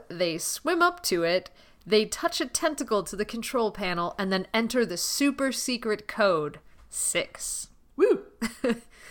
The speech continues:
Speaker 1: They are granted access to the ship, and they were told, like, "The environment will adapt to you," so they're like, "I wonder how it'll adapt to a bunch of squids."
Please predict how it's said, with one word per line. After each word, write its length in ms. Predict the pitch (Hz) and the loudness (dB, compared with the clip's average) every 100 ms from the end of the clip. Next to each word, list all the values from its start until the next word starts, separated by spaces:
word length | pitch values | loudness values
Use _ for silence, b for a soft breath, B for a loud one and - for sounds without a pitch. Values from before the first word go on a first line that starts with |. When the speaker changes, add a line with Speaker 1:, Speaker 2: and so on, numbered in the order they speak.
| B B | B B
Speaker 1:
They 120 | 208 196 | 2 2
are 80 | |
granted 420 | 175 285 330 294 247 | 2 2 4 2 0
access 460 | 285 285 233 196 | 0 0 -2 -2
to 120 | - | -4
the 100 | 240 | -4
ship, 400 | 247 - 226 - - | -4 0 0 -2 -2
and 220 | 208 214 | 0 4
they 80 | 247 | 4
were 80 | 247 | 4
told, 260 | 262 247 233 | 2 2 2
like, 180 | 208 | 0
"The 100 | 226 | 0
environment 440 | 202 190 190 190 165 | 0 2 2 0 -2
will 100 | 175 | -4
adapt 360 | 180 247 269 - | -2 -2 -2 -4
to 100 | 175 | -2
you," 220 | 180 220 | -2 -2
so 120 | - | -4
they're 120 | 175 | -4
like, 340 | 165 156 - - | -2 -2 -4 -6
"I 140 | 151 170 | -2 0
wonder 360 | 170 185 220 | 0 -2 -2
how 200 | 233 226 | -2 -2
it'll 240 | 233 247 254 | -2 -2 -2
adapt 340 | 254 285 269 | -2 -4 -4
to 120 | - 226 | -4 -2
a 40 | |
bunch 240 | 226 240 | -2 -4
of 120 | 285 247 | -6 -8
squids." 560 | - 302 277 196 - | -4 -2 -2 -4 -10